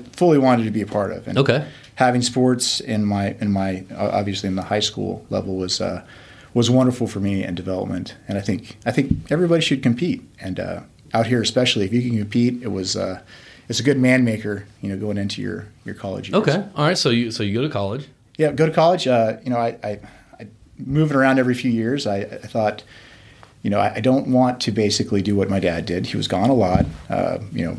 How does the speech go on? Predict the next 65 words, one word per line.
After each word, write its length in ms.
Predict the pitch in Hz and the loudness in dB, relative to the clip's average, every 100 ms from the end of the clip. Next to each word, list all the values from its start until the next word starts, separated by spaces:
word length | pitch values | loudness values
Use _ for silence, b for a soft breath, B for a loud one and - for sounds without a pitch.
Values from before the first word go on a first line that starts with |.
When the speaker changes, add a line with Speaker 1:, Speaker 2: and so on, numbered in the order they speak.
| - | -6
Speaker 1:
I 60 | 95 | -4
don't 120 | 98 | -2
want 220 | 95 - - - - - - | -2 -6 -16 -20 -20 -10 -4
my 100 | 98 | 0
future 300 | - 120 - | 2 0 2
family 340 | 110 101 98 | 2 4 4
to 80 | 95 | 2
have 160 | 98 - | -2 -2
to 300 | 95 90 98 - | -2 -2 -6 -6
jump 240 | - 98 | -2 -2
from 280 | - 92 92 | -2 -4 -4
city 260 | - 95 95 | -4 -2 0
to 40 | |
city. 280 | 92 90 95 | 0 0 0
So 140 | 104 98 | 2 4
Speaker 2:
So 60 | |
you 120 | 120 | 6
were 80 | 113 | 6
kinda 200 | 110 98 | 2 -2
turned 200 | 92 101 | -2 -2
off 180 | 90 87 | 0 -2
about 200 | 80 80 | -4 -8
the 60 | 76 | -8
oil 180 | 73 73 | -10 -10
field 200 | - 71 | -12 -12
a 20 | |
little 200 | 71 69 | -10 -8
bit. 100 | - | 0
Speaker 1:
I 20 | |
wasn't, 240 | 202 202 202 | 2 2 0
I 60 | |
wasn't 240 | 196 190 160 | 2 4 4
turned 240 | 208 175 | 2 4
off 180 | 165 190 | 4 4
to 140 | - | 2
it. 60 | 202 | 4
I 40 | |
just 180 | 156 - | 4 4
knew 100 | 175 | 4
it 40 | 156 | 4
was 100 | 113 | 4
a 60 | |
lot 320 | 110 127 147 | 0 2 2
of 80 | 123 | 2
work. 320 | 120 139 143 | 2 2 0
Speaker 2:
Yeah. 140 | - - | -8 -2
Speaker 1:
I 40 | 113 | 2
mean, 180 | 110 101 | 2 0
the, 240 | 110 104 - | -2 -2 -4
the 100 | - | -4
stuff 240 | - 127 | 0 0
that 100 | 113 | 0
my 100 | 98 | 0
dad 220 | 95 110 | 2 2
had 160 | 113 104 | 2 0
to 40 | |
do 140 | 101 110 | 0 2
offshore 480 | 101 - 120 110 107 | 2 0 2 2 2
to 80 | |
get 140 | 98 101 | 2 0
inside 300 | 95 127 131 | 2 2 2
the 120 | 131 | 2
office 400 | 131 131 135 - | 2 0 -2 -4
was, 260 | 92 92 - | -4 -6 -6
was, 260 | 110 107 | -8 -8